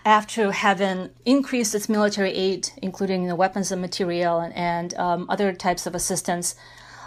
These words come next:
they are now facing a, a real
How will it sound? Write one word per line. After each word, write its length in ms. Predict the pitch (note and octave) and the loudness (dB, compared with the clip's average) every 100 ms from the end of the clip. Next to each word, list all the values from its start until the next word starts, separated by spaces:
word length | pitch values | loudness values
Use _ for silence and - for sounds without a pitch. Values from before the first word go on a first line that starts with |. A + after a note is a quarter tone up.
| - | -14
they 500 | F#3+ G3+ G#3 G3+ G#3 | -2 4 6 6 6
are 120 | G3+ G3 | 4 2
now 200 | F#3 A3 | 2 2
facing 640 | - D#3+ F3 - F#3+ F#3+ - | 0 -2 -2 -2 0 -2 -2
a, 280 | F3+ F3 F3 | 0 0 2
a 140 | F#3+ | 0
real 600 | F3 F#3+ G3 F#3+ F#3 F#3 | 0 2 4 6 4 2